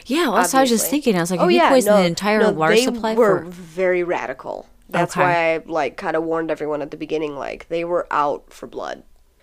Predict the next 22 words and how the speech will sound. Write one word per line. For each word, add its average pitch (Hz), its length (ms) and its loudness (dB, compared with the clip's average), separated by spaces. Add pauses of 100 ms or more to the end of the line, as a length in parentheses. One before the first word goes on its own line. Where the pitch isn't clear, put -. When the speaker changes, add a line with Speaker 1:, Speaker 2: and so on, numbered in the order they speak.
(180)
Speaker 2:
The 190 120 -2
fear 311 340 -2
of, 254 240 -8
that 196 220 0
the 170 80 -4
massive 170 520 -6
slaughter 180 460 -6
would 175 200 -10
fatally 226 560 -2
undermine 196 560 -2
the 175 100 -6
Jewish 190 720 -8 (300)
sympathy 185 600 -6
at 143 120 -8
the - 80 -14
time. - 400 -12 (1200)
Which 285 180 -12
it 285 80 -14
probably 220 300 -10
would, - 160 -14
but - 60 -12
Speaker 1:
Yeah, 180 400 -12